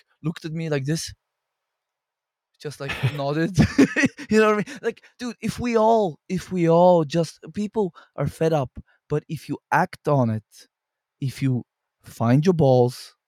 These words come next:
Speaker 1: or whatever, you know, th-, is your hypothetical balls or, uh, metaphorical balls, and just stand up, this all goes away, man. It just, it can go away.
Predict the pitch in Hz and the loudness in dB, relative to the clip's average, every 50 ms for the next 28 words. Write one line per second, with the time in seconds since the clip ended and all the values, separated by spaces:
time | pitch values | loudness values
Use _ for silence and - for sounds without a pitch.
0 | _ _ - 113 117 113 110 110 - _ - 113 120 117 113 110 113 110 127 - | _ _ -8 -4 -4 -2 -4 -4 -8 _ -12 -8 -6 -6 -6 -6 -6 -10 -10 -10
1 | - - 120 104 104 - - - - 135 - - - - - _ - 139 120 - | -8 -6 -6 -6 -8 -10 -14 -12 -10 -10 -12 -12 -16 -18 -18 _ -2 -2 2 2
2 | 135 135 - - - 135 131 127 - 117 117 117 117 110 113 113 113 - 107 110 | 2 2 2 -2 -4 -2 -4 -4 -6 -10 -8 -6 -4 -4 -4 -4 -6 -8 -8 -6
3 | 110 107 - - - 120 113 110 110 104 113 123 117 - - - 135 131 123 - | -6 -6 -8 -10 -10 -10 -8 -6 -6 -4 -6 -6 -6 -8 -2 0 2 2 2 0
4 | - 120 110 117 113 107 107 110 110 - - _ _ _ _ _ - - - - | -4 -8 -6 -4 -4 -2 -2 -4 -6 -10 -18 _ _ _ _ _ -20 -20 -20 -20
5 | _ _ _ _ - 135 123 117 117 117 135 131 - - - 143 139 143 139 139 | _ _ _ _ 0 2 2 2 4 2 0 0 0 2 2 4 6 6 4 2
6 | _ - _ _ _ _ _ _ _ _ - 170 175 - - - 180 185 175 160 | _ -6 _ _ _ _ _ _ _ _ 2 2 2 2 2 4 4 4 4 4
7 | 185 180 175 156 151 156 151 165 180 185 175 165 160 156 156 156 160 160 _ _ | 4 2 2 2 2 2 4 4 4 4 2 2 2 2 2 0 -2 -6 _ _
8 | _ - 180 - - 214 202 - - - 214 - - - 196 180 175 196 202 208 | _ -6 -6 -4 -4 -10 -10 -10 -10 -10 -10 -10 -8 -6 -6 -2 0 2 4 4
9 | 208 190 185 185 190 175 165 147 | 6 6 6 6 6 6 4 2